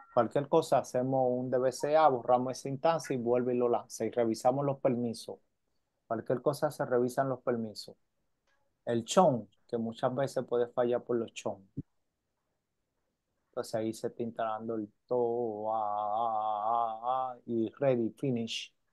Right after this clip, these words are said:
Ok, entonces de una vez lo preparo, vete ahí a Windows y ábrelo. Y miren el todo abierto, listo y servido, esperando.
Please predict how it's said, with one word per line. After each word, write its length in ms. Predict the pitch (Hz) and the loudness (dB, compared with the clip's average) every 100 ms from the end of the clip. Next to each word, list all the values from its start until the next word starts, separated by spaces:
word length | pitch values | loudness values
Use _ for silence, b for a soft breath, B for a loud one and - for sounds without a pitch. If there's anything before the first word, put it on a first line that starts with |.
| _ _ _ _ _ _ _ _ _ _ _ | _ _ _ _ _ _ _ _ _ _ _
Ok, 240 | 139 139 | -4 -4
entonces 720 | 101 104 135 170 - 117 - 113 | -8 -6 -6 -8 -6 -6 -2 -2
de 60 | |
una 220 | 113 117 117 | 0 0 2
vez 120 | 120 | 2
lo 140 | 117 | 2
preparo, 720 | - 120 - 160 151 143 139 - _ | 2 0 6 6 8 4 -2 -6 _
vete 360 | 110 117 - 120 | -4 -4 0 2
ahí 280 | 117 120 120 | 4 4 2
a 300 | 117 117 120 | 2 2 2
Windows 460 | 139 165 151 143 | 2 0 0 -2
y 100 | 123 | 0
ábrelo. 400 | 107 101 104 101 _ _ _ _ _ _ _ _ _ - | 0 -2 -10 -14 _ _ _ _ _ _ _ _ _ -16
Y 80 | 120 | -8
miren 340 | 117 120 123 | -4 -4 -4
el 140 | 120 | -6
todo 180 | - 131 | -2 0
abierto, 560 | 131 143 156 139 - 120 | 2 0 0 -2 -2 -2
listo 400 | 117 139 139 147 | -2 -4 -4 -6
y 60 | |
servido, 500 | 135 139 139 160 151 | -6 -6 -2 -2 -2
esperando. 720 | 131 - 127 147 156 151 151 | -6 -4 0 2 2 -4 -10